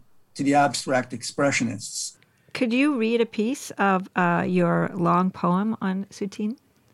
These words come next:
Speaker 1: This is a section in which he is in his room. It's way before he was discovered by Barnes. He's in his room with Modigliani and with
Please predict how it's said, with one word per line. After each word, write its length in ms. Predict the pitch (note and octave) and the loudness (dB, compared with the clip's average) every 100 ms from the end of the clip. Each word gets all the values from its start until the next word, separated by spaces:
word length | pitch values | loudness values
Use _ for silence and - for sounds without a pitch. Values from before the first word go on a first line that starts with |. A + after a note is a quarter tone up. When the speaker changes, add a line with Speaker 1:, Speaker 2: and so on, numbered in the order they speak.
| - | -4
Speaker 1:
This 180 | D#3+ A#3+ | 0 2
is 120 | D#3+ | 2
a 40 | - | 2
section 520 | G3+ F3+ - E3 D#3 | 4 4 4 0 2
in 160 | A#2+ C#3 | 4 4
which 320 | D3 - - - _ - - - - - _ - | 4 -2 -8 -14 _ -20 -20 -20 -20 -20 _ 2
he 340 | F3 E3+ E3+ | 6 8 8
is 240 | D#3+ C#3 | 6 6
in 120 | D#3+ D#3 | 6 4
his 160 | A#2+ | 4
room. 260 | D3 E3+ D#3 | 2 2 0
It's 120 | - | -6
way 220 | D3 F#3 | -4 -2
before 320 | E3+ - D#3 C#3 | -2 -6 -6 -2
he 80 | C3+ | 0
was 180 | A#2+ | -2
discovered 480 | - A2 D#3+ C#3 C3+ | -4 -6 0 4 6
by 120 | D3+ | 6
Barnes. 560 | A#2+ C#3+ C#3+ C#3 C3 - | 6 6 8 8 6 2
He's 460 | - F3 D3+ F3+ F#3 | -6 0 6 6 8
in 100 | F3+ | 6
his 160 | C3 | 4
room 420 | C#3+ E3 E3 D3+ B2 | 4 4 4 0 0
with 180 | C#3+ D3 | -2 2
Modigliani 600 | D3 C#3+ D3 D3+ D3+ D3+ | 0 2 4 4 2 0
and 80 | |
with 100 | D#3 | -2